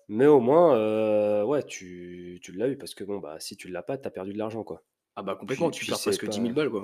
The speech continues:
Speaker 1: ouais,
Speaker 2: donc, heu,
Speaker 1: voilà, c'est ça, puis c'est pas comme si c'était une somme que tu pouvais sortir tous les mois, quoi, c'est,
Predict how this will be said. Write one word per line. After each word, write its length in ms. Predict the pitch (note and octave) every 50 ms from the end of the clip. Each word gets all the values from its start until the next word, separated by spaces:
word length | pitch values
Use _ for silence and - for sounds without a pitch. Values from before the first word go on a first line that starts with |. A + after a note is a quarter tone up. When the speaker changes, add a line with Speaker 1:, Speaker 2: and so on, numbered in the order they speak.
| G2+
Speaker 1:
ouais, 140 | C3 C3+ C3
Speaker 2:
donc, 20 | G#2+
heu, 20 |
Speaker 1:
voilà, 200 | A#2 B2 A#2 A#2
c'est 120 | - -
ça, 160 | A2 - C3 A#2+
puis 160 | - - -
c'est 160 | - - G2
pas 280 | - A2 A2+ A2+ G#2+ G#2
comme 220 | - - G2 F#2+
si 180 | F#2+ - - -
c'était 200 | - - - F#2+
une 60 | F2+
somme 220 | E2+ - - A2+ A2+
que 100 | - G2
tu 140 | _ _
pouvais 180 | _ - F#2+ F#2
sortir 320 | F2 - F#2 - - A2
tous 140 | - - -
les 80 | G#2 A2
mois, 180 | B2 A#2+ G#2
quoi, 140 | - - E2 E2
c'est, 140 | - -